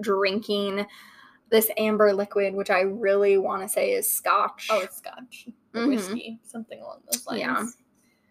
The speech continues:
Speaker 2: Um, and he discloses that he's gonna take care of the dissenter that he had earlier, and there's no need for a trial, so obviously he's just gonna straight murder
Speaker 1: Mm-hmm.
Speaker 2: him.
Speaker 1: 'Cause one of the prison guards has, like, met him here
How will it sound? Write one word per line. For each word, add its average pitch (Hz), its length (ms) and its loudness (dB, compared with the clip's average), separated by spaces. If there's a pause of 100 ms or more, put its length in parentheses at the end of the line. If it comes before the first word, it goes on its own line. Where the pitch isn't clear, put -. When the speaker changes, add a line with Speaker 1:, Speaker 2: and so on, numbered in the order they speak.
(600)
Speaker 2:
Um, 220 600 -6 (220)
and 196 480 -6
he 220 180 -8
discloses 202 600 -6
that 185 200 -6
he's 202 240 -12
gonna 196 200 -14
take - 180 -10
care 302 220 2
of 269 80 -4
the 262 80 0
dissenter 247 500 -4
that 220 140 -4
he 196 120 -12
had 196 180 -10
earlier, 233 320 0
and 220 100 -4
there's 190 180 -6
no 196 120 -6
need 185 200 -8
for 185 120 -8
a 185 60 -8
trial, 180 280 -4
so - 140 -8
obviously 190 380 -4
he's 190 240 -12
just - 140 -18
gonna 185 180 -10
straight 190 440 -10
murder 233 200 2
Speaker 1:
Mm-hmm. 180 80 -4
Speaker 2:
him. 233 320 -6 (240)
Speaker 1:
'Cause 220 180 4
one 220 120 4
of 202 60 4
the 185 80 4
prison 180 380 2
guards 180 440 2
has, 180 240 0
like, 190 180 2
met 208 240 0
him 208 280 -2
here 190 500 0